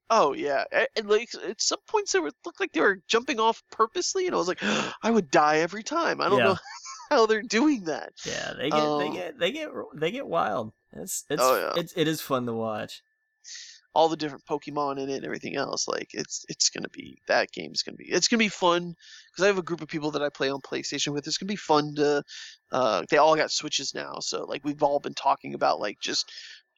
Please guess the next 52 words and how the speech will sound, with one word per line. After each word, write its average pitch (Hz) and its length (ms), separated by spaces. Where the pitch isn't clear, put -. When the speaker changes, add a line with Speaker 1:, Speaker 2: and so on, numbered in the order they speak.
Speaker 1:
nights 170 460
that 147 100
we're 143 120
just 143 240
gonna 143 140
be 143 120
like, 139 160
"All 147 80
right, 143 140
everybody 143 340
put 143 140
everything 139 340
away. 139 280
We're 131 140
just 135 200
gonna, 135 200
you 82 140
know, 80 220
drink 143 220
some 139 140
beers 135 220
and 151 100
play, 135 380
uh, 104 180
Smash - 420
Bros." - 500
Speaker 2:
Nice. 107 460
There 123 100
you - 60
go. 107 220
Speaker 1:
Uh, 69 240
yeah, 82 300
so - 160
that 139 160
should - 160
be 131 100
fun. - 420
And, 90 380
uh, - 120
s-, - 260
uh, 92 160
some - 180
of 214 40
the 196 80
old 165 180
rules 151 280
we 160 120
used 170 180
to 175 60
play 165 240
were 147 180
like, - 380